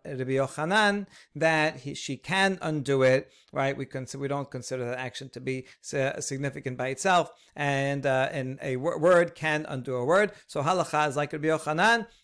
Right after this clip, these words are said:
words can undo words. Good. Now, one last clarification here. Kasher hilchata hilchata. Amad hilchata Rabbi Yochanan, v'kam alan hilchata kerav Nachman.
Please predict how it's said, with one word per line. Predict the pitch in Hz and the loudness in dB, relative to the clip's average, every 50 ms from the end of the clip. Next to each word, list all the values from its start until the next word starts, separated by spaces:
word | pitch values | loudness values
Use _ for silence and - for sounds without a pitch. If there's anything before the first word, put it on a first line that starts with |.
| _ _ - | _ _ 2
words | 165 190 196 185 - | 4 4 4 4 0
can | - - 131 143 | -4 -6 -4 -4
undo | 143 147 147 139 139 131 | -2 -2 -2 -2 -2 -2
words. | 113 107 104 101 92 92 95 - - - - _ _ _ _ _ | -2 -4 -8 -10 -10 -14 -16 -16 -20 -20 -20 _ _ _ _ _
Good. | - 151 117 101 - _ _ _ _ _ _ | -2 -2 -2 -2 -4 _ _ _ _ _ _
Now, | - 147 170 190 180 175 175 - | -6 -2 0 2 2 2 0 0
one | - 151 170 190 180 175 | 0 2 2 2 2 2
last | 165 151 147 - - | 2 0 0 -2 -2
clarification | - 156 147 123 - 139 - 165 175 185 180 160 170 151 131 | 0 0 0 0 -2 -4 -4 0 0 0 0 0 -2 -4 -4
here. | 120 123 113 104 - - _ _ _ _ | -4 -4 -6 -6 -8 -12 _ _ _ _
Kasher | 156 156 147 - 220 220 214 | -2 -2 0 2 0 0 0
hilchata | 202 - 165 151 - 151 151 147 147 | 0 -2 -4 -2 0 0 0 0 -2
hilchata. | - 147 143 - 131 117 104 98 - _ _ - _ - | -4 -6 -6 -4 -4 -4 -4 -6 -10 _ _ -16 _ -4
Amad | 156 196 220 208 | -2 -2 -2 -2
hilchata | 185 156 156 156 151 - 143 139 147 | -4 -4 -4 -4 -4 -4 -4 -4 -4
Rabbi | 143 135 139 | -4 -2 -4
Yochanan, | 135 131 - 131 127 123 127 127 | -4 -2 -4 -6 -6 -6 -6 -6
v'kam | 135 131 - 170 185 180 | -8 -6 -4 -4 -2 0
alan | 160 147 147 151 | 0 0 0 -2
hilchata | 147 139 139 151 - 156 - 139 127 131 - | -4 -6 -6 -6 -6 -4 -2 -2 -2 -2 -2
kerav | - 151 151 135 120 123 | -4 -4 -4 -2 -4 -4
Nachman. | 139 147 135 - 160 196 233 247 208 147 117 | -4 -6 -6 -4 -2 0 2 4 2 2 0